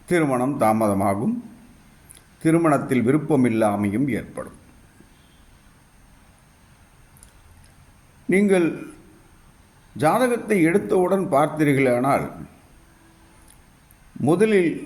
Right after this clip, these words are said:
நாம் பார்க்க வேண்டியது சூரியன் சுக்கிரன்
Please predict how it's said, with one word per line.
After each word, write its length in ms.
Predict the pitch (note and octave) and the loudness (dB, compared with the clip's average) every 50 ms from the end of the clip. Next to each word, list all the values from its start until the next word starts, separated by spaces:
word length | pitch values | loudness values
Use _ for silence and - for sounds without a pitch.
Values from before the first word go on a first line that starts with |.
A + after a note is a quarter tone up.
| - - D3+ - - - - - - - _ _ _ _ _ _ _ - - | -12 -12 -12 -14 -14 -16 -20 -20 -20 -20 _ _ _ _ _ _ _ -4 0
நாம் 240 | B2+ C#3 C#3+ C#3 B2 B2 B2 | 2 2 2 2 2 2 0
பார்க்க 260 | C3+ D3+ D3 - D#3+ C#3 C3+ | 0 0 0 0 0 2 2
வேண்டியது 420 | C3+ B2 B2 B2 A#2+ A#2+ B2+ F3 C4 D4 D#4 - - - - - - - - - - _ - - _ _ - _ _ _ - - - - - - - | 0 0 0 0 -2 -2 -2 -4 -4 -6 -8 -10 -12 -20 -20 -20 -20 -20 -20 -20 -20 _ -20 -20 _ _ -20 _ _ _ -20 -20 -20 -20 -20 -12 -4
சூரியன் 420 | E3+ E3+ F#3 F3 E3+ E3+ D#3+ C3+ - | 0 2 2 4 4 2 2 0 -2
சுக்கிரன் 420 | - A#2+ - - C3 B2 A#2 A2 | -6 -8 -4 -2 -2 0 0 -2